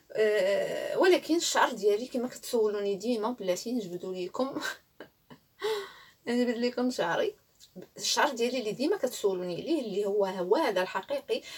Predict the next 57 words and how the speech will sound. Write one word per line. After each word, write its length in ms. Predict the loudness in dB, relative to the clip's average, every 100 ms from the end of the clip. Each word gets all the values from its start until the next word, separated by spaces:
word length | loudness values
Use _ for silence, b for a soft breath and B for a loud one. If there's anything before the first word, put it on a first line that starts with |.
| B
دابا 180 | 0 2
راه 100 | 2
ما 60 | 0
مسرحش، 560 | -2 -2 -2 -2 -4
وصل 200 | -4 -4
لي 120 | -4
تبارك 280 | -4 -4 -6
الله 140 | -6 -4
حد 160 | -6
هنا. 260 | -6 -6 -6 B B -12
وديما 280 | -4 0 0
كتسولوني، 760 | 0 -4 -4 -2 0 0 -2
كتقول 340 | -2 -4 -2 0
لي: 100 | 0
"رجاء، 180 | 0 -4
شنو 160 | -6
درتي 160 | -6 -4
شعرك 300 | -2 -4 -2
طوال؟" 200 | -2 0
لانني 360 | -2 -6 -8
كنت 140 | -8 -10
قطعت 300 | -10 -8 -4
واحد 200 | -4 -2
هنايا 440 | -4 -2 -4 -4 -8 B B B
عند 180 | -2 -2
خالد، 440 | 0 0 0 -2 -6 -14 -16
وطوال 400 | -10 -2 0 0
ليا 160 | -2
تبارك 400 | -4 -2 -2 -2
الله 160 | 0 0
بالوصفات 500 | 0 -4 -4 -6 -4
اللي 100 | -2
كندير 460 | -2 -2 0 0 -2
وكنتهلا 540 | -6 -8 -4 -2 -4
فيه 160 | -4 -6
وداك 220 | -6 -6
الشيء. 220 | 0 0 B B B
ولكن 300 | 0 2 2
هذا 200 | 0 0
غير 140 | 2 0
ملصقه، 320 | 0 2 2
حيت 180 | 2 0
اش 120 | 4
عارفه 240 | 4 2
شي 120 | -2
وحدين 300 | -4 -2 -2
غادي 180 | 0 0
يقول 200 | 0 0
لك: 80 | -2
"انت 180 | -6 -10
ملصقه 300 | -10 -10 -12
الشعر 260 | -6 -4
وجيتي 320 | -4 -4 -6 -10
تكذبي 320 | -10 -6 -4
علينا" 320 | -4 -4 -4
وداك 140 | -4
الشيء. 240 | -6 -8